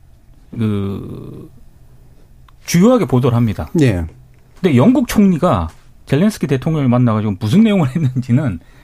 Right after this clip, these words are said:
Speaker 1: 일절 안 나옵니다.
Speaker 2: 예.
Speaker 1: 그래서 저는 그게 굉장히 놀랐어요. 그러니까
Speaker 2: 음.
Speaker 1: 아, 저렇게 아마 우리로 따지면은 왜 그렇게 보도를 했느냐라고 굉장히 논란을 불러일으킬 수 있을 만한 그런 내용이었는데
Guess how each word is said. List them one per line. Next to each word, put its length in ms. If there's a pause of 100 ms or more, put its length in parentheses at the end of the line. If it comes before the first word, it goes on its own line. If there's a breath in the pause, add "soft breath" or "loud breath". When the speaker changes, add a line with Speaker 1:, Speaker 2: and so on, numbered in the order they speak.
(180 soft breath)
Speaker 1:
일절 480
안 160
나옵니다. 440
Speaker 2:
예. 240
Speaker 1:
그래서 580
저는 180
그게 200
굉장히 280
놀랐어요. 480
그러니까 320
Speaker 2:
음. 60
Speaker 1:
아, 220
저렇게 560 (380 soft breath)
아마 160
우리로 420
따지면은 600 (140)
왜 240
그렇게 240
보도를 360
했느냐라고 480
굉장히 300
논란을 420
불러일으킬 540
수 140
있을 220
만한 300
그런 260
내용이었는데 880